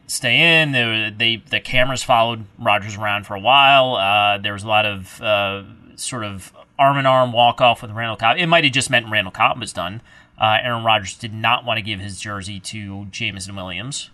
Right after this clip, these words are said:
uh, or presumably anyone else. And, uh, we'll see. I, I mean, we've all been yearning for more off-season Aaron Rodgers drama, so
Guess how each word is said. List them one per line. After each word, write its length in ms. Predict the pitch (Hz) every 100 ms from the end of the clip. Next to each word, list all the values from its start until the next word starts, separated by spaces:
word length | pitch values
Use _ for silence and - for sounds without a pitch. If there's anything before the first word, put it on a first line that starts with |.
| -
uh, 460 | 107 101 98 98 92 90 _ _ -
or 340 | 113 104 98 - _
presumably 680 | - 151 175 180 131 120 110
anyone 340 | 98 95 92
else. 480 | 78 87 - - - _ _ _ _ -
And, 500 | 107 101 98 101 104
uh, 320 | 107 113 110 - - _ _ _ _
we'll 220 | 113 143
see. 320 | 170 277 311 - -
I, 320 | 131 135 - - - - 135
I 180 | 135 135
mean, 420 | 139 131 127 123 _
we've 280 | 147 131 143
all 160 | 143 147
been 160 | 143 120
yearning 420 | 131 135 123 107
for 140 | 117 110
more 360 | 113 117 107
off-season 600 | - 110 - 123 104 104
Aaron 280 | 104 107 104
Rodgers 360 | 95 92 90 82
drama, 460 | 95 80 85 90 -
so 400 | - 90 87